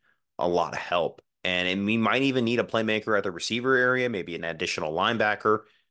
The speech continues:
So there's holes to be fixed. There's holes to be plugged.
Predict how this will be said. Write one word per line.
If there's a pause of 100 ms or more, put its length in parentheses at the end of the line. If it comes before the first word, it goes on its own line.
(640)
So
there's
holes
to
be
fixed.
There's
holes
to
be
plugged.